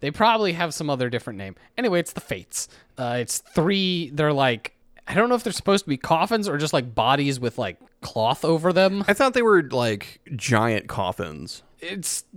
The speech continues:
Speaker 1: yeah, I, I, I wasn't sure, but they're clearly, like
Speaker 2: Also, uh, in Nordic mythology, it's the Norns.
Speaker 1: Sure.
Speaker 2: It's the Fates, yeah, whatever.
Speaker 1: It is three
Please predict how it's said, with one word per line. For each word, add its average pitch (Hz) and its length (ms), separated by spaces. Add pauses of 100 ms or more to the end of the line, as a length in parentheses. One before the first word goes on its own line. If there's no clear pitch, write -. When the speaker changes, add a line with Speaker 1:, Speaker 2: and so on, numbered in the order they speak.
(120)
Speaker 1:
yeah, 143 320
I, 131 120
I, 156 680
I 147 80
wasn't 170 400
sure, 180 480
but 156 140
they're 160 100
clearly, 196 440
like 123 520
Speaker 2:
Also, 135 400
uh, 113 320
in 131 120
Nordic 135 300
mythology, 113 500
it's 104 200
the 107 120
Norns. 98 600 (180)
Speaker 1:
Sure. 123 340 (300)
Speaker 2:
It's 143 320
the - 80
Fates, 87 320
yeah, 92 80
whatever. 92 320 (840)
Speaker 1:
It 190 140
is 170 380 (320)
three 233 920